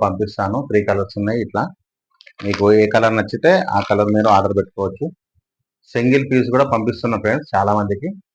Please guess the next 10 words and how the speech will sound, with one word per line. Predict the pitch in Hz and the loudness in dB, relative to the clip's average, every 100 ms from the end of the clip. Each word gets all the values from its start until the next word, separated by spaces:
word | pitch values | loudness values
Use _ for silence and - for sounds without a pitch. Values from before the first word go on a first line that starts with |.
| _ 101 | _ -8
సింగిల్ | 101 104 | -6 -4
పీస్ | 113 - | -2 2
చాలా | 104 113 120 | 4 4 2
మంది | 123 135 131 - _ _ _ - | 4 2 0 -4 _ _ _ -8
త్రీ | 117 120 | -6 -2
సెట్ | 120 113 - | 0 0 2
సెట్టే | 127 131 117 | 2 2 2
తీసుకున్నారు. | - 131 120 110 180 - _ _ _ - | 0 0 2 2 0 -6 _ _ _ -6
ఇలా | 95 101 | 0 0
ఇప్పుడు | 98 | 0